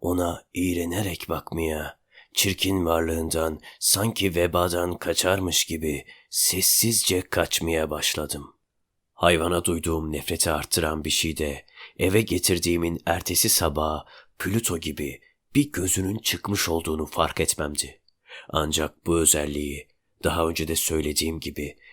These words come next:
bir zamanlar benim en büyük özelliğim ve en basit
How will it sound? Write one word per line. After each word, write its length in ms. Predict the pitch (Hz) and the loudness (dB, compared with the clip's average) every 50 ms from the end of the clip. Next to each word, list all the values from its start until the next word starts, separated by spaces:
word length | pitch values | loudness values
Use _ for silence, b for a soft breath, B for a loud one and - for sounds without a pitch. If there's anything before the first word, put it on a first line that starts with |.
| B B B | B B B
bir 120 | - 87 | 0 0
zamanlar 560 | 82 82 78 78 80 80 80 78 78 78 - | 2 2 2 2 0 0 0 0 0 0 0
benim 340 | 80 80 80 80 78 - - - | 0 0 0 0 -4 -4 -4 0
en 260 | 90 90 95 95 82 | 0 0 0 0 -2
büyük 340 | 76 78 80 80 78 - - | -2 -2 -2 -4 -4 -6 -4
özelliğim 680 | 82 85 - 80 78 76 73 73 76 78 78 73 71 B B B B B - | -2 0 0 0 0 -2 -2 -4 -4 -4 -4 -6 -8 B B B B B 0
ve 220 | 85 80 73 - - | 0 0 0 0 0
en 260 | 85 87 87 87 80 | 0 2 2 0 -2
basit 480 | 76 73 - - - 71 - - - - | -4 -2 -2 -2 -2 -4 -6 -8 -10 -10